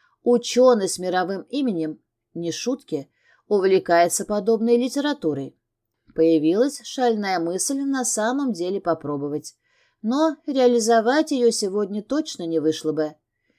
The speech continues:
Никакой добычи для орка в домашней библиотеке быть не могло. Даже не из-за вкуса хозяев.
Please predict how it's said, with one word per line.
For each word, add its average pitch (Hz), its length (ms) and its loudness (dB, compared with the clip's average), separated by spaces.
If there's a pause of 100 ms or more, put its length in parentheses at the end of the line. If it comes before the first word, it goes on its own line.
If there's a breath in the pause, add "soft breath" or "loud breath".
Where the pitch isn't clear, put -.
(220)
Никакой 196 600 0
добычи 185 560 -2
для 165 240 2
орка 190 380 0
в 196 80 -4
домашней 170 560 -2
библиотеке 165 720 0
быть 226 240 -4
не 240 100 -2
могло. 202 500 -4 (680)
Даже 175 600 0
не 214 240 -2
из-за 214 260 0
вкуса 330 420 -2
хозяев. 143 580 -4